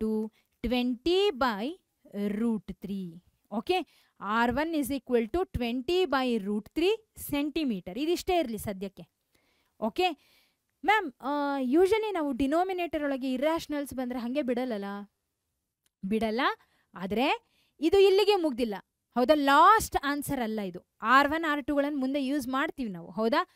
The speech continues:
ಹಾಗಾಗಿ ಅವಾಗ ನೋಡೋಣ. ಓಕೆ? ಅವಾಗ, ಏ, ಇದು ಇರ್‌ರ್ಯಾಷನಲ್, ಡಿನಾಮಿನೇಟರ್ ಅಲ್ಲಿ ಇರ್‌ರ್ಯಾಷನಲ್ ಇದ್ರೆ ಏನನ್ನ ಆಕ್ಷನ್ ತಗೋಬೇಕೋ ಅದನ್ನ ತಗೊಳ್ಳೋಣ.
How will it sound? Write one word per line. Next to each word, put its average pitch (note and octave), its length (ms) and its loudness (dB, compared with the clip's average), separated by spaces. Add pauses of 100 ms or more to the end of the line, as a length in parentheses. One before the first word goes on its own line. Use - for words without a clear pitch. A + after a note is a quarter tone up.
(180)
ಹಾಗಾಗಿ D4+ 380 2
ಅವಾಗ F4+ 440 4 (840)
ನೋಡೋಣ. G#3+ 320 -2 (200)
ಓಕೆ? A#3 220 0 (400)
ಅವಾಗ, B3+ 260 2 (460)
ಏ, A3 260 0
ಇದು A#3+ 280 -4
ಇರ್‌ರ್ಯಾಷನಲ್, D#4+ 800 2
ಡಿನಾಮಿನೇಟರ್ D#4 680 0
ಅಲ್ಲಿ C#4+ 180 -4
ಇರ್‌ರ್ಯಾಷನಲ್ C#4 500 -4
ಇದ್ರೆ D#4 260 -4
ಏನನ್ನ D#4+ 460 0 (520)
ಆಕ್ಷನ್ C4+ 380 -4
ತಗೋಬೇಕೋ B3+ 320 -4
ಅದನ್ನ B3+ 200 -6
ತಗೊಳ್ಳೋಣ. G3 340 -6